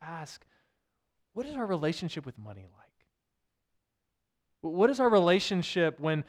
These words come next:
when someone wrongs us, when we feel slighted, maybe when we feel embarrassed? You know, wh-, whatever it is that,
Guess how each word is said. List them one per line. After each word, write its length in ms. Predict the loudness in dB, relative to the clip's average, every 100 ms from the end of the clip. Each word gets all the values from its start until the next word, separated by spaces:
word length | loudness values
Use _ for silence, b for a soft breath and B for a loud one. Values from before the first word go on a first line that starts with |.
| B
when 160 | -4 -4
someone 600 | -4 -4 0 4 4 4 B _
wrongs 420 | 2 4 4 2
us, 140 | -2 -2
when 140 | -4
we 80 | -4
feel 240 | -6 -8
slighted, 560 | -8 -14 -14 -14 -14 -18 _ _ _ _ _ _ _ _ _ _
maybe 120 | -14 -10
when 160 | -8
we 80 | -10
feel 240 | -8 -8
embarrassed? 640 | -8 -10 -12 -14 -18 -20 _ _ _ _ _ _ _ _ _ -12
You 60 |
know, 60 | -8
wh-, 120 | -4
whatever 380 | -2 -2 0 0
it 80 | 4
is 400 | 6 6 6 2
that, 220 | -2